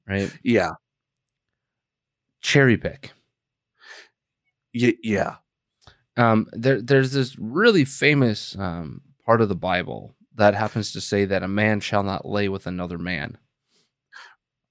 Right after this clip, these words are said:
Speaker 2: Ri-, right.
Speaker 1: Um, um, if that's the case, then, um,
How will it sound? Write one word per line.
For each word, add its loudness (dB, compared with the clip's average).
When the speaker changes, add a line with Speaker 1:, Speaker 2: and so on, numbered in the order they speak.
Speaker 2:
Ri-, 2
right. -4
Speaker 1:
Um, -2
um, -6
if 0
that's 4
the -2
case, -2
then, -4
um, -10